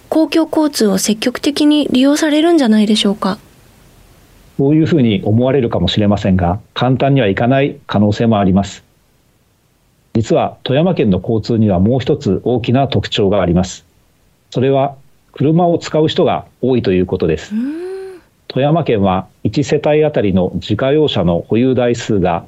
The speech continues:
Speaker 2: 一点六五台。全国で福井県に次ぐ二位です。冬場の寒さや雪の中で通勤することを考えると、なるべく歩くことなく、自宅の車庫から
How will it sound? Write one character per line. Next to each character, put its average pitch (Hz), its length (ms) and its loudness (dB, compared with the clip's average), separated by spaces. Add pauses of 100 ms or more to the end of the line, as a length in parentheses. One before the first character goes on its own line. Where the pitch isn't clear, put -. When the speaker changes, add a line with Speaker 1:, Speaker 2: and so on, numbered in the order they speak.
Speaker 2:
一 - 220 -4
点 107 220 0
六 151 260 0
五 117 160 0
台。 92 220 -4 (840)
全 156 180 2
国 117 160 -2
で 95 140 0
福 170 200 0
井 190 60 2
県 123 180 0
に 95 120 2
次 - 180 0
ぐ 98 200 0 (460)
二 135 140 4
位 - 20 2
で 95 100 0
す。 - 220 -16 (800)
冬 123 160 0
場 127 140 2
の 123 80 0
寒 135 220 0
さ 131 120 0
や 90 240 0 (400)
雪 104 160 -2
の 131 120 2
中 135 200 0
で 92 120 0
通 - 160 -4
勤 117 200 0
す 113 80 -4
る 123 80 0
こ 131 100 0
と 117 120 0
を - 40 0
考 113 300 2
え 113 80 2
る 92 140 -2
と、 95 340 -2 (320)
な 92 120 0
る 139 100 2
べ 151 120 2
く 156 280 0
歩 107 140 -2
く - 120 -4
こ 101 140 -2
と 101 100 -2
な 113 140 2
く、 80 240 -2 (600)
自 104 100 -2
宅 127 240 -2
の 117 100 2
車 117 140 -4
庫 120 100 -2
か 90 140 -2
ら 87 180 -2